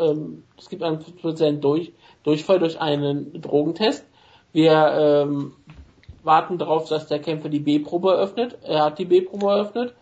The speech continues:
Und wir geben dann den Namen bekannt, falls wir es wissen, wer es ist. Du kannst ja dann meistens immer so ein bisschen ausschließen und gucken, okay, wer kriegt jetzt gar keine Kämpfe gebuckt und bla bla bla, aber das ist natürlich immer relativ schwierig.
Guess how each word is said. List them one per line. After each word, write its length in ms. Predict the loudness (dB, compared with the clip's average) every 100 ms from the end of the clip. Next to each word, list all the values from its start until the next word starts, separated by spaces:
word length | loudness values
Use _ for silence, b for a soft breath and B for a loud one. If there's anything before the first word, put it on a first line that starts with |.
| b b b
Und 140 | -10 4
wir 220 | 4 6
geben 300 | 6 4 6
dann 400 | 4 2 0 -4
den 140 | 0 2
Namen 240 | 2 2
bekannt, 380 | -2 -2 -4 -2
falls 360 | 0 0 0 -6
wir 280 | 0 2 2
es 240 | 0 -4
wissen, 340 | -6 -4 -6 -6
wer 120 | -8
es 100 | -12
ist. 280 | -16 -18 _ _ b b b
Du 60 | 0
kannst 240 | 0 0
ja 60 | 2
dann 160 | 2
meistens 420 | 0 -2 -4 -10
immer 160 | -8 -8
so 80 | -6
ein 20 |
bisschen 160 | -8 -6
ausschließen 640 | -2 -2 -4 -10 -8 -8
und 40 | -8
gucken, 260 | -8 -6
okay, 400 | -8 -4 -4 -4 B B B _
wer 340 | -4 2 4 2
kriegt 280 | -2 -8
jetzt 120 | -8 -6
gar 120 | -6
keine 220 | -6 -8
Kämpfe 380 | -2 -4 -2 -6
gebuckt 380 | -6 -4 -4 -4
und 100 | 0
bla 140 | 0
bla 120 | 0
bla, 180 | 0 2
aber 120 | 2
das 120 | 0 -8
ist 100 | -8
natürlich 260 | -8 -6
immer 240 | -2 -2 0
relativ 300 | -2 -2 -10
schwierig. 420 | -10 -4 -4 -6